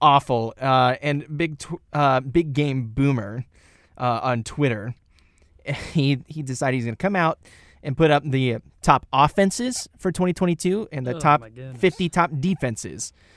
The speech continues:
Speaker 1: for twenty twenty-two. Let me, let me pull up the rankings here. He had, uh, K-State for offenses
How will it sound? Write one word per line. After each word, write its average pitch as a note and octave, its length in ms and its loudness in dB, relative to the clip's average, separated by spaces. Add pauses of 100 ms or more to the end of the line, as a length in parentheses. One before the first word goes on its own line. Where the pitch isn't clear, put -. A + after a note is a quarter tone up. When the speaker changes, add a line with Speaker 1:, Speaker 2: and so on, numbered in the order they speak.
(240)
Speaker 1:
for B2 100 -10
twenty A#2 240 -4
twenty-two. A#2+ 600 -4
Let B2 100 -4
me, B2+ 240 -4
let C#3+ 80 -10
me C#3+ 80 -8
pull C3+ 380 -4
up C3 220 0 (580)
the C3+ 140 -2
rankings B2 640 -2
here. A2+ 220 -6 (380)
He A#3 140 -8
had, G#3+ 240 6
uh, F#3 260 4
K-State G#3 800 -2 (680)
for D#3+ 200 -8
offenses B2+ 800 0